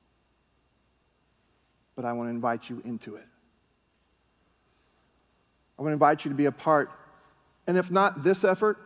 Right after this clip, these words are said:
then at least be a part of some effort that demonstrates that you understand that your Christian life is not your own, that it's larger than you, larger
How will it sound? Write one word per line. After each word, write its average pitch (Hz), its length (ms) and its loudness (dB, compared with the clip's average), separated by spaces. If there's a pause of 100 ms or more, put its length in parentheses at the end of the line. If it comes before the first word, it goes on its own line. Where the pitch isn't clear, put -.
(220)
then 165 100 0
at 165 100 -2
least 190 240 -2
be 190 60 0
a 185 80 2
part 180 220 0
of 151 80 -4
some 196 280 -4
effort 139 400 -2 (200)
that 151 180 0
demonstrates 185 640 0
that - 240 -10
you 165 140 -4
understand 143 840 -8 (960)
that 135 160 -8
your 160 80 -4
Christian 160 420 -8
life 139 400 -4 (440)
is 147 260 -4
not 139 260 -6
your 131 280 -8
own, 117 340 -12 (1700)
that 143 100 -4
it's - 240 -6
larger 131 840 -4 (100)
than 120 180 -6
you, 113 380 -6 (420)
larger 143 1120 2